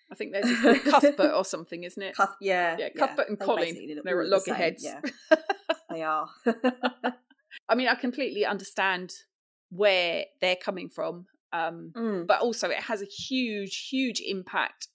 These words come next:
Speaker 1: on all of us who strive to do cakes for a living.
Speaker 2: I, th-, I think some, in some ways, like, that forced change has been really good for people, because I feel like it's made you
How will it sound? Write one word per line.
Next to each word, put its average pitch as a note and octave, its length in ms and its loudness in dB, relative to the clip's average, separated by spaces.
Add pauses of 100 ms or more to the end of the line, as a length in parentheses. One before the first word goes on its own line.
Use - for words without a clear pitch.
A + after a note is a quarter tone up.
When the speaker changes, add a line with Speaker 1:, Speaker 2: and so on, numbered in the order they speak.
Speaker 1:
on F3 360 -2 (420)
all G3+ 220 2
of - 100 -4
us - 340 -2
who F3+ 380 -4 (220)
strive F#3+ 600 0
to - 120 -16
do F3+ 300 -4 (100)
cakes - 340 -4
for - 120 -8
a F3+ 40 -6
living. G3 540 0 (1000)
Speaker 2:
I, C4 60 -2
th-, - 180 -14
I A#3+ 60 2
think D4+ 260 -2 (180)
some, C4 220 -4
in B3 100 -2
some C4+ 260 0
ways, F3 300 -2
like, F#3 220 -2 (260)
that - 160 -2 (320)
forced A3 340 2
change G#3 300 -4
has D#3+ 80 -8
been F#3 180 -4
really E3+ 180 -2
good F#3 180 -4
for G#3+ 80 -12
people, A#3+ 440 -4
because C4 280 -4
I G#3 100 0
feel G3+ 240 -4
like F#3 220 -2
it's - 140 -8
made F#3 280 -4
you E3+ 360 -4